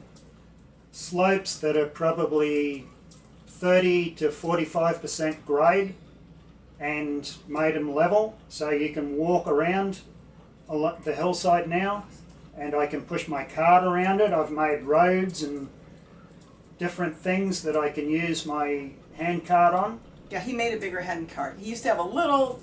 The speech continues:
Speaker 2: red wheelbarrow. He used to move everything around. Now you've got a bigger one.
Speaker 1: Yeah, and it's lightweight and wood chips are light. You don't need anything heavy. It's, it's a clod. I, once I get my video together, you'll see what it is. A wheelbarrow is a trike.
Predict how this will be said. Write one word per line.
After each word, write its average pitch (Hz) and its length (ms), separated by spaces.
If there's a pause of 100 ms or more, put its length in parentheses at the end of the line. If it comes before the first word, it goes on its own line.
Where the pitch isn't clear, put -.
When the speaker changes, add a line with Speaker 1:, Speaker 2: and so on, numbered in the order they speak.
Speaker 2:
red 233 400
wheelbarrow. 185 640
He 170 80
used 170 160
to 175 60
move 170 320
everything 170 360
around. 170 300
Now 190 160
you've 202 320
got 165 160
a - 40
bigger 180 260
one. - 180 (340)
Speaker 1:
Yeah, 147 300 (100)
and 147 140
it's 143 180
lightweight 170 760 (140)
and 143 380 (400)
wood 165 160
chips 185 320
are 180 60
light. 185 420
You 147 80
don't 160 260
need 151 220
anything 147 440
heavy. 180 540 (460)
It's, - 340 (560)
it's 170 200
a 147 40
clod. 185 560 (380)
I, 151 200 (120)
once 185 240
I 202 100
get 190 320
my 156 240
video 160 440
together, 147 360
you'll 139 200
see 147 260
what 143 180
it 139 120
is. 147 240
A 143 40
wheelbarrow 180 560
is 151 120
a 139 100
trike. 190 460